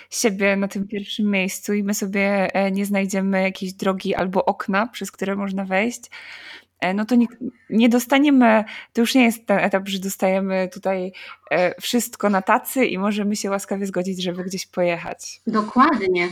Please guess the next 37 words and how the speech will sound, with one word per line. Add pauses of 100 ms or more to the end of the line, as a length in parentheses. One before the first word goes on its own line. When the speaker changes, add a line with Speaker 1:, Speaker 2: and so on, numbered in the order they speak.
(140)
Speaker 2:
dokładnie.
I
ja
też
zawsze
mówię,
ja
też
bardzo
chętnie
wszystkim
pomagam
i
czytam
właśnie,
sporo
osób
do
mnie
pisze
na
Instagramie:
"A
jak
dostałaś
ten
grant?
A
jak
dostałaś
ten?",
bo
gdzieś
tam
w
internecie
są,